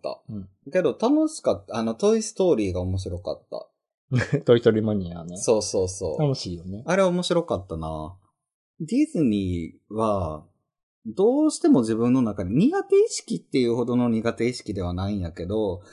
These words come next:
Speaker 1: その、ショーとかはやっぱり辛いのよ。
Speaker 2: うん。うん。
Speaker 1: うん。前列では見れない、決して。
Speaker 2: <laughs>
Speaker 1: うん。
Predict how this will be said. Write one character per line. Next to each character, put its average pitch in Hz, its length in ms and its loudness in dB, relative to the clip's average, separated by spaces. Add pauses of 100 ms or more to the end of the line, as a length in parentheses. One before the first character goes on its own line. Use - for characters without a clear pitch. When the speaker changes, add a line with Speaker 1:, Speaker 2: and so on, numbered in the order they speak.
(180)
Speaker 1:
そ 113 160 -4
の、 98 220 -4 (360)
シ - 220 0
ョ 294 100 6
ー - 40 4
と 95 140 -2
か 82 140 -6
は 87 100 -2
や 87 120 -4
っ 92 120 -12
ぱ 98 120 -4
り 87 280 -4 (340)
辛 135 280 4
い 80 60 -8
の 73 120 -12
よ。 78 160 -18 (120)
Speaker 2:
う 113 40 -10
ん。 107 40 -6
う - 40 -6
ん。 92 540 -10
Speaker 1:
う - 20 -14
ん。 80 40 -16 (840)
前 202 220 4
列 101 240 -2
で 117 60 0
は 120 140 -2
見 85 140 -4
れ 95 120 -4
な 78 160 -6
い、 73 40 -20
決 90 220 -12
し - 80 -16
て。 - 200 -16 (220)
Speaker 2:
<laughs> - 1200 -4
Speaker 1:
う 92 140 -4
ん。 85 60 -4